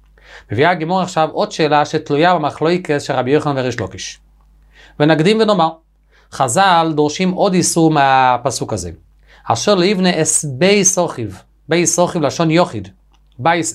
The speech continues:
אחד הוא בונה, ואינו בונה שני בתים. דהיינו, אם ראובן נפטר והשאיר אחריו שתי נשים, אומרים לשמעון, "תייבם רק אחת". אם הוא ייבם אחת ועכשיו הוא חוזר ובא על הצורה,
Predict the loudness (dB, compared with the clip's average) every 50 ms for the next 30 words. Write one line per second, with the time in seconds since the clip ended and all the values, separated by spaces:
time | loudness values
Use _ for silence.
0 | -6 -6 -4 -2 -2 0 0 0 0 0 2 0 0 -2 -4 -8 _ _ _ _
1 | _ -2 2 2 4 4 4 2 2 2 2 2 0 0 2 4 4 4 4 2
2 | 0 0 -4 -10 -12 -14 -16 -20 _ _ _ _ _ _ _ _ _ _ _ -8
3 | -2 0 2 2 2 2 0 -2 -4 -8 -12 _ _ _ _ _ _ _ -2 -2
4 | 0 2 2 2 2 2 2 0 -2 -2 -2 0 2 2 4 4 4 2 0 -2
5 | -4 -8 -8 -6 -4 -2 -2 -2 -2 0 0 0 0 -2 -4 -2 -2 0 0 0
6 | -2 -4 -6 -6 -6 -6 -8 -12 _ _ _ _ _ _ _ -20 -18 -10 -6 -4
7 | -2 0 2 2 2 2 2 0 -2 -2 -2 0 0 0 0 -2 -6 -14 _ _
8 | _ _ _ _ 0 2 2 4 4 2 0 0 0 0 -2 -2 -4 -2 -2 -2
9 | -2 -2 -6 -18 -20 _ _ _ _ -4 -2 0 2 4 4 4 4 2 0 0
10 | -2 -4 -2 0 0 0 0 0 -2 0 0 0 0 0 -2 -8 -20 -12 -6 -4
11 | -4 -4 -4 -2 0 2 2 4 4 4 4 4 2 2 0 -2 -4 -8 -14 -20
12 | _ _ -18 -14 -10 -6 -6 -4 0 0 2 2 2 2 2 4 4 6 6 6
13 | 4 4 2 0 -2 -2 -2 -2 -2 -4 -6 -6 -6 -8 -4 0 0 2 2 2